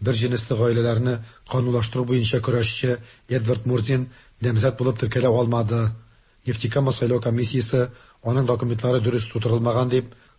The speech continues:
Мурзинны теркәүдән баш тарткан иде. Ул башта республика мәхкәмәләрендә гаделлек эзләп барады. Барып чыкмагач, Русиянең югары мәхкәмәсенә мөрәҗәгать иткән иде. Инде Русиянең югары мәхкәмәсе моны карап,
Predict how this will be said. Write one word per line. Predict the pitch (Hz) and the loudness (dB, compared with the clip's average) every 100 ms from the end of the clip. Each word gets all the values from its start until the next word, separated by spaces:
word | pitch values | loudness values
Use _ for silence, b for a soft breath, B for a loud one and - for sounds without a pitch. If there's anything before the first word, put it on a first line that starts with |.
| - | -4
Мурзинны | 123 117 127 127 120 | -2 0 0 -2 -2
теркәүдән | 110 117 113 120 | -2 0 2 2
баш | 123 | 0
тарткан | - 123 - 120 | 0 -2 -2 0
иде. | 120 107 113 107 - B B B - | 0 2 2 0 -2 B B B -4
Ул | 131 | 0
башта | 123 117 127 | 0 0 0
республика | 110 113 131 117 | 0 0 -2 0
мәхкәмәләрендә | 123 110 120 120 117 117 117 | -2 -2 0 0 2 2 2
гаделлек | 117 127 131 | 2 0 0
эзләп | 113 120 113 | -2 -2 0
барады. | 123 120 110 117 113 B B B | 0 0 2 0 -2 B B B
Барып | 123 117 | -2 0
чыкмагач, | 113 120 131 123 127 - B B B B 117 | -2 -2 0 2 0 -2 B B B B -2
Русиянең | 110 113 127 127 | -2 0 0 2
югары | 113 123 | 2 2
мәхкәмәсенә | 123 110 120 110 135 123 | 0 -2 -2 -2 0 0
мөрәҗәгать | 110 107 120 110 | 0 0 0 -2
иткән | - 117 | -2 0
иде. | 113 117 113 110 B B - | 2 2 2 0 B B -6
Инде | 123 127 127 | -2 0 0
Русиянең | 117 110 135 127 | 0 0 0 2
югары | 120 110 123 123 | 2 2 2 0
мәхкәмәсе | 117 117 117 110 131 | -2 -2 -2 0 -2
моны | 117 120 110 | 0 -2 0
карап, | 113 123 127 | 2 2 0